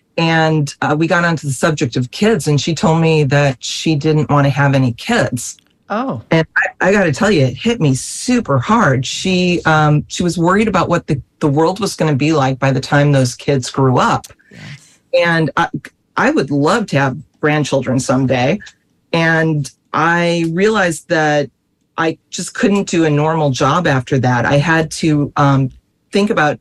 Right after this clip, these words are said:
Speaker 1: building a better future for her. It was everything. So, uh, I got approached to lead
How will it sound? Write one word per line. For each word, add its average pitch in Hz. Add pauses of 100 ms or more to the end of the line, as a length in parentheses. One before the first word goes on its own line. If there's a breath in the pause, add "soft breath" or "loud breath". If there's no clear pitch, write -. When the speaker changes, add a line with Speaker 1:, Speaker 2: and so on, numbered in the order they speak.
Speaker 1:
building 160
a 143
better 147
future 156
for 123
her. 170
It 160
was 165
everything. 160 (480 loud breath)
So, 165
uh, -
I 156
got 185
approached 190
to 170
lead 165